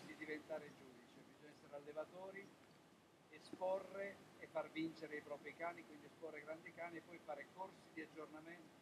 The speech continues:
corsi di formazione, corsi di aggiornamento e esami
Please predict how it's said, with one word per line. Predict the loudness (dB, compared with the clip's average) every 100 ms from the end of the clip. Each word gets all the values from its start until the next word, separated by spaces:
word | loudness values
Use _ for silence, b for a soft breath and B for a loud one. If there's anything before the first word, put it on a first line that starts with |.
| -2
corsi | 6 6 4
di | -8 -2
formazione, | 0 0 -4 2 2 2 -4 -4
corsi | -4 -4
di | -8
aggiornamento | -4 -2 -2 -4 -6 -6 -10 -10 -14 -16 -18 -2
e | 8 8
esami | 8 6 6 4 2 2